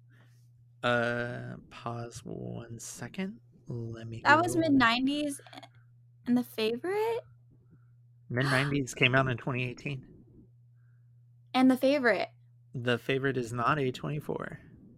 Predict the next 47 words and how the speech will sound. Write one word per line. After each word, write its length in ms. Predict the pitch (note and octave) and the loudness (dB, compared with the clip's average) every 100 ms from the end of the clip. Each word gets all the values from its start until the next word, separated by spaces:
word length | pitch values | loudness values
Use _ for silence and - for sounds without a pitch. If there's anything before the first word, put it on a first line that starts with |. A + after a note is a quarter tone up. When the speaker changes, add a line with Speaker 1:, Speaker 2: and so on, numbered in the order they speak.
| - - | -20 0
Speaker 2:
Well, 120 | C4 | 4
yeah, 320 | B3 G#3+ E3+ | 8 8 8
but 140 | F#3 A#3 | 6 2
I'm 100 | B3 | 2
just 160 | B3+ | 2
saying, 320 | A#3+ A3 A#3 | 2 2 2
like, 300 | A#3 G#3 - - - | 0 -2 -6 -18 0
that, 300 | G3+ E3+ - - - | 2 2 -2 -14 4
that 360 | F#3+ F3+ - - | 4 4 -2 -2
era. 480 | F3+ F3 B2+ A#3 - - | 0 0 -2 -4 -6 -4
I'm 160 | G#3+ A3+ | 0 0
just, 160 | A3 D3 | 2 8
Speaker 1:
Yeah. 100 | C#3+ | 8
Speaker 2:
like, 140 | C3+ - | 6 -2
I'm 120 | G#3+ A3 G#3 | -4 -2 -2
having, 320 | G#3 A3+ A3+ | 0 0 -2
Speaker 1:
Mm-hmm. 40 | - | -2
Speaker 2:
I'm 160 | G#3+ | -4
ki-, 360 | G#3+ G#3 G3+ G3+ | -4 -2 -2 -2
I'm 160 | G3+ G3 | -4 -4
having 280 | F#3+ F#3+ F#3 | -2 -4 -4
a 60 | |
flashback 600 | F#3 A#3 G#3 G#3 G#3+ G3 F#3+ | -4 0 0 0 -2 -2 0
of 80 | |
that 160 | F3 - | -4 -2
era. 420 | - - - - - - - - - | -2 -2 -4 -6 -12 -20 -20 -20 -12
And, 340 | - E3+ E3+ - - | -6 -6 -6 -10 -2
wow, 200 | F#3 - | 0 2
what 100 | F#3+ | 0
a 60 | A3+ | 0
time. 360 | G#3 F#3 F#3+ - - - | 0 0 0 -8 -18 2
And 160 | C4 C#4 | 6 8
you 80 | |
know 100 | D#4+ | 8
what? 220 | E4 D#4+ - | 6 4 2
Talking 340 | B3+ C4+ F4 | 0 0 2
about, 340 | D#4 C4 B3 | 4 4 2
talking 360 | - A3+ A3+ A#3 | -2 -4 -2 0
about, 180 | G#3+ G3+ | 2 2
like, 220 | G3 G3 - - - _ - | -2 -4 -12 -20 -20 _ -6
you 160 | G#3+ | -2
know, 240 | G3+ F#3 F3+ | 0 0 -2
time, 640 | - - G3 F#3 F#3 A3 B3+ - - - - - _ _ | -10 -2 2 2 2 0 0 -4 -20 -20 -20 -20 _ _
uh, 120 | G#3+ A3 | 0 4
that 180 | A3+ | 6
was 140 | A#3+ A3+ | 6 6
one 420 | A3+ A#3 G#3+ G#3+ | 4 2 0 -6